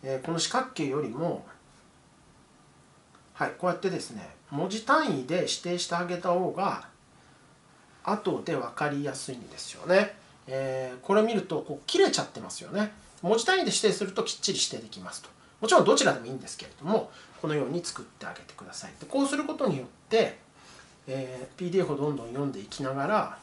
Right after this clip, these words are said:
重要なポイントを、はい、範囲指定して、横に出せます。で、これ何かというと、結局長い長文のですね、ピーディーエフファイルでも重要な部分ってそんなにないじゃないですか。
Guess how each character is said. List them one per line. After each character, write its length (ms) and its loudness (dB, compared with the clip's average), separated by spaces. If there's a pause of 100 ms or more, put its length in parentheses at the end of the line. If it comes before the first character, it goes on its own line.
(120)
重 220 -4
要 160 0
な 100 0
ポ 160 -6
イ 40 -6
ン 120 -8
ト 100 -8
を、 320 -4 (1500)
は 100 -12
い、 80 -12
範 260 -2
囲 80 -4
指 120 -4 (160)
定 220 -6
し 220 -6
て、 360 0 (960)
横 300 -8
に 320 -2 (400)
出 100 -8
せ 120 -8
ま 160 -10
す。 200 -14 (120)
で、 60 -12
こ 120 2
れ 60 4
何 420 8
か 140 -2
と 140 -8
い 240 -2
う 40 -4
と、 420 6 (320)
結 220 0
局 400 0
長 560 6
い 140 2
長 280 6
文 280 6
の 100 2
で 100 6
す 120 -4
ね、 220 -2
ピ 160 0
ー 40 -4
デ 100 0
ィ 40 4
ー 20 4
エ 40 2
フ 120 -8
フ 60 10
ァ 100 8
イ 40 2
ル 60 -10
で 100 -14
も 320 2
重 200 2
要 140 6
な 120 8
部 100 0
分 140 2
っ 20 -4
て 80 -6
そ 140 0
ん 60 4
な 80 4
に 120 2
な 120 2
い 60 2
じ 80 -4
ゃ 40 -10
な 80 -14
い 40 -18
で 80 -18
す 120 -12
か。 100 -16